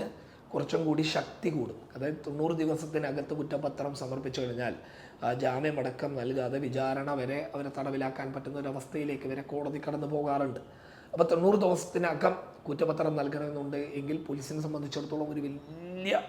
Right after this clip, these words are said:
കടമയുണ്ട്. കാരണം ഇതൊക്കെ എഴുതി പിടിപ്പിച്ച് കൃത്യമായിട്ടുള്ള തെളിവുകൾ രേഖപ്പെടുത്തി വസ്തുതകൾ രേഖപ്പെടുത്തിയിട്ട് കോടതിയിൽ സമർപ്പിക്കണം. എന്തായാലും നിലവിൽ പുറത്തു വരുന്ന വിവരങ്ങൾ ആദ്യം സന്തോഷിച്ചിരുന്ന ആളായിട്ടല്ല ഗ്രീഷ്മയെ കാണുന്നത്, മറിച്ച് അമ്മ അന്നും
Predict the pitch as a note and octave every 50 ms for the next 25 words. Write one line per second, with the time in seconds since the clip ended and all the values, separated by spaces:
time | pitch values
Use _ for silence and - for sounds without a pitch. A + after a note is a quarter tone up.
0 | - - D3 D3 C#3+ C#3+ C#3 B2+ B2 B2 B2+ B2+ C3+ C#3 C#3 C3+ C3 - C3+ C3+
1 | C3+ C3+ C#3 C#3 - C#3+ C#3 C3+ - B2+ B2+ D3 D#3 D3+ - - - - - -
2 | - - C#3 - D3+ C#3+ C3 B2+ B2+ C3 D3 C#3+ C3+ B2+ - C3 C#3 C#3 C#3 C#3
3 | C#3+ C#3+ C#3 C3+ C3+ C3 C3 C3+ B2+ B2+ C3 C3+ - - D3 C3+ A#2+ - - D3
4 | C#3+ C#3 C#3+ C#3 C#3 C3 B2+ B2+ B2+ B2 A#2+ - C#3 C#3 - B2+ C3 B2+ - -
5 | F#3 E3+ D#3+ D#3 D3+ - - A#2 A#2+ A#2 - - - - - - - - - -
6 | - - - - - C#3 D#3 F3 F#3+ A3+ A3 - - - - - - - - -
7 | - - - - - - - - - - - C#3+ D#3 E3+ F#3 G3 A#3 A3+ - -
8 | G3+ F3+ - - E3 D#3+ D#3 D#3 D3+ C#3+ C3+ B2 A#2+ A#2+ A#2 A#2 A2+ B2+ E3+ -
9 | - - - - - - - A#2+ C3 C#3+ D#3+ E3 E3 D#3 F#3 F#3 G3 F#3+ E3+ D3
10 | C#3+ C#3+ D3+ D3 C#3+ - D3+ - - C3+ C3+ C3+ B2+ B2+ C3+ D3 D#3+ - - -
11 | A2+ A#2 A#2+ C3+ C#3 C#3 C3 C3 C3 C3+ C3 - - A2+ A2 A2+ B2 B2 A#2 A2+
12 | A2 A2 A#2 A2+ - - G#2+ A2 A2 - - A2+ G#2 A2 A2+ A2+ G#2+ A#2+ E3+ -
13 | - - - - - - - - - C3 C#3+ - - D#3 D#3 - - - C3 D3+
14 | E3 F3 F#3+ A3 - - - - - - B2+ C3+ D3 D#3 F3+ G3 - -